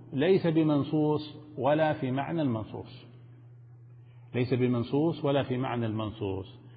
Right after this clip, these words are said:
لكن عند الحنابلة يستحب للإنسان إذا تكلم بكلام محرم أن يتوضأ، واستدلوا بأن هذا مروي عن ابن عباس، لأن هذا مروي عن ابن عباس رضي الله عنه وأرضاه،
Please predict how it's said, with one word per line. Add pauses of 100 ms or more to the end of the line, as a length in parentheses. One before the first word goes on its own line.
(360)
لكن (1500)
عند
الحنابلة (420)
يستحب
للإنسان
إذا
تكلم
بكلام
محرم
أن
يتوضأ، (960)
واستدلوا
بأن
هذا
مروي
عن
ابن
عباس، (540)
لأن
هذا
مروي
عن
ابن
عباس
رضي
الله
عنه
وأرضاه،